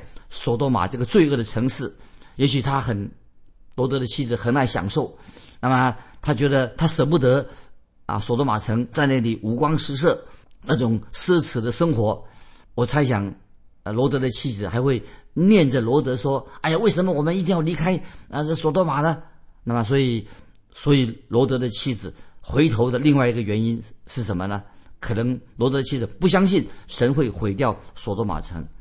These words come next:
但是神果然审判了所多玛这个城市，而且把罗德的妻子变成了岩柱。那么从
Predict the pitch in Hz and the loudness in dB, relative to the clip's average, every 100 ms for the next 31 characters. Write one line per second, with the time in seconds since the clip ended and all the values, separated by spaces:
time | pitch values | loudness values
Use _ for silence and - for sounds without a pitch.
0 | - - - 147 135 139 120 - - 104 | -18 -20 -2 0 0 -2 -6 -8 -8 -4
1 | 117 - - 123 143 160 - 120 117 156 | -4 -4 0 2 2 0 -4 -2 0 2
2 | 123 107 - - - 117 131 107 104 113 | 0 -4 -8 -18 -4 0 2 0 -2 -4
3 | - 113 123 127 - - - - - - | -2 -2 0 -4 -8 -20 -20 -20 -20 -10
4 | - 143 127 107 113 90 95 - _ - | 0 2 2 -2 -2 -2 -4 -10 _ -6
5 | 113 135 127 123 - 143 101 - - - | 0 0 0 -2 -2 -2 -4 -10 -14 -6
6 | - 185 120 147 131 120 139 160 165 - | 2 4 4 2 2 4 4 4 0 -2
7 | - - - - 123 139 - 135 156 | -14 -20 -20 -4 0 0 2 2 2